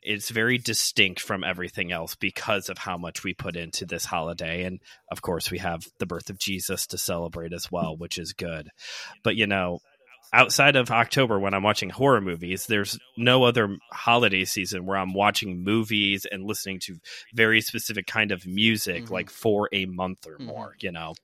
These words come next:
Speaker 2: There's, there's a lot of good Halloween music, and there's a lot of good Thanksgiving movies. But
Speaker 1: Thanksgiving movies?
Speaker 2: Yeah. Tons of movies take place during Thanksgiving.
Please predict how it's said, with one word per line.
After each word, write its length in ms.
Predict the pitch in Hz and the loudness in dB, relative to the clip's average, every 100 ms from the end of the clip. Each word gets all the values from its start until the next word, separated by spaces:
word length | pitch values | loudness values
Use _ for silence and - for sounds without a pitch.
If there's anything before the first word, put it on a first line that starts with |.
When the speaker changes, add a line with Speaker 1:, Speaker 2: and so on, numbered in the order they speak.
| _ | _
Speaker 2:
There's, 280 | 175 220 - | -10 -10 -10
there's 220 | 160 165 | -12 -12
a 40 | 175 | -8
lot 280 | 190 214 226 | -6 -6 -6
of 100 | - | -10
good 200 | 175 156 | -12 -8
Halloween 500 | 156 156 151 156 123 | -8 -8 -8 -10 -12
music, 340 | 92 95 110 _ _ _ _ _ _ _ _ _ _ | -14 -16 -16 _ _ _ _ _ _ _ _ _ _
and 80 | 127 | -10
there's 160 | 143 143 | -8 -8
a 40 | |
lot 260 | 156 202 247 | -8 -6 -6
of 140 | 220 | -8
good 340 | 139 135 123 117 _ _ _ _ | -10 -8 -8 -10 _ _ _ _
Thanksgiving 520 | 170 170 - 139 110 | -10 -8 -12 -14 -14
movies. 640 | 147 165 87 - - - _ _ _ _ _ _ _ _ _ _ _ _ _ _ _ _ _ _ _ _ _ _ _ _ _ _ _ _ _ _ | -12 -12 -14 -16 -16 -18 _ _ _ _ _ _ _ _ _ _ _ _ _ _ _ _ _ _ _ _ _ _ _ _ _ _ _ _ _ _
But 260 | 170 120 - | -6 -6 2
Speaker 1:
Thanksgiving 560 | 113 123 - 120 110 82 | 2 2 0 -2 -4 -6
movies? 440 | 85 185 240 - | -8 -8 -8 -8
Speaker 2:
Yeah. 260 | 277 381 107 _ _ _ _ _ _ _ _ - | -6 -8 -12 _ _ _ _ _ _ _ _ -14
Tons 200 | 302 277 | -12 -10
of 60 | |
movies 300 | 143 120 110 | -10 -10 -12
take 180 | - 117 | -12 -12
place 200 | 120 107 | -14 -14
during 220 | 110 107 | -14 -16
Thanksgiving. 460 | 107 98 101 101 | -16 -18 -18 -20